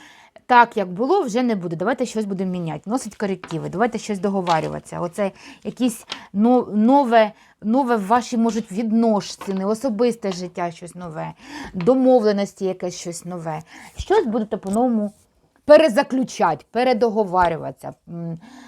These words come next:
ну, але, м, якісь новшества. Такий мій прогноз для першого варіанту. Дякую, що ви зі мною, дякую, що підтримуєте мене. Е, робіть, будь ласка, енергообмін.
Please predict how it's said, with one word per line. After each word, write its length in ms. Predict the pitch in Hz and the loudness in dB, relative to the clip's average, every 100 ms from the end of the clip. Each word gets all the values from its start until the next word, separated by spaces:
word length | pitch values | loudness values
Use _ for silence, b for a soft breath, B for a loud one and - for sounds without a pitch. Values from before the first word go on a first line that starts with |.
| B | B
ну, 180 | 190 196 | -4 -2
але, 460 | 147 202 220 311 359 | 2 4 6 6 4
м, 680 | - 214 214 208 208 196 190 _ 185 | 2 -2 -2 -2 -2 -4 -6 _ -16
якісь 280 | - 269 | -12 -6
новшества. 600 | 214 202 - - - - - - - _ _ _ _ - B 254 B - | -2 -2 -4 -14 -16 -18 -18 -20 -20 _ _ _ _ -18 B -20 B -4
Такий 260 | 254 285 | -2 2
мій 140 | 220 185 | 2 0
прогноз 480 | 190 185 185 160 - | -4 -4 -4 -6 -8
для 160 | 170 | -8
першого 420 | 165 156 - 214 | -6 -8 -10 -12
варіанту. 440 | 226 247 262 247 262 254 - | -8 -6 -6 -8 -12 -14 -16
Дякую, 440 | 196 165 165 160 | -12 -10 -10 -14
що 160 | - 151 | -14 -12
ви 120 | 160 | -12
зі 120 | 156 | -10
мною, 360 | 151 147 165 240 | -10 -8 -6 -6
дякую, 380 | 196 147 - 147 | -8 -10 -12 -18
що 160 | - | -20
підтримуєте 840 | - - - - 120 147 202 202 240 | -20 -20 -16 -14 -12 -12 -12 -10 -8
мене. 320 | 240 247 269 - B B B B B B B - | -4 -4 -6 -10 B B B B B B B -2
Е, 380 | 208 202 202 - | 2 4 4 4
робіть, 300 | 240 240 214 | 2 2 0
будь 140 | 185 | 0
ласка, 320 | 185 175 - 170 | 0 0 -2 -4
енергообмін. 960 | 175 165 170 165 220 269 214 190 180 | -2 -2 -4 -6 -4 -2 -2 -6 -10